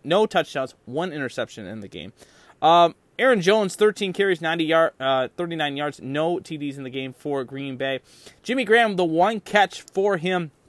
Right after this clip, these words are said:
was the proven touchdown and the go-ahead winner for Green Bay. He was three,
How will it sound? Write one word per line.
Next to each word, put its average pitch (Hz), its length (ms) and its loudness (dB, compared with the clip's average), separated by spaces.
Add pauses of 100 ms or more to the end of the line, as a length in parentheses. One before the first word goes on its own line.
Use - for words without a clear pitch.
(540)
was 165 240 2
the 156 100 0
proven 170 360 2
touchdown 170 480 -2
and 143 180 -2
the 135 60 -2
go-ahead 156 500 2
winner 147 360 -4
for 170 460 0 (360)
Green 147 220 -4
Bay. 147 200 0
He 147 100 -2
was 147 240 -4
three, 175 420 -4